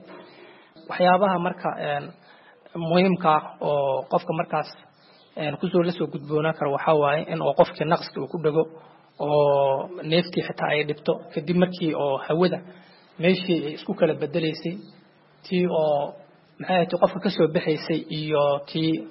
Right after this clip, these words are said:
gelaysay, oo, eh, gas exchange-gu meesha uu ka dhacayay, in marka ay si habsami u shaqeyn wayso, kadibna qofkii naqaska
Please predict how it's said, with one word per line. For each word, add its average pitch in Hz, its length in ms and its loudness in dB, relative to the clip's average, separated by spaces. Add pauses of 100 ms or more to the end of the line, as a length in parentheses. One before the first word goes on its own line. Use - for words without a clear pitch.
(300)
gelaysay, 170 480 2 (160)
oo, 147 160 4 (320)
eh, 170 280 -2 (300)
gas 170 260 6
exchange-gu 170 680 0
meesha 170 240 -6
uu 151 100 -6
ka 190 100 0
dhacayay, 143 420 0 (400)
in 180 120 4
marka 180 220 0
ay 147 160 0
si - 140 -4
habsami 165 340 2
u 175 60 0
shaqeyn 175 320 0
wayso, 170 200 0
kadibna 156 300 -4
qofkii 156 320 0
naqaska 165 400 0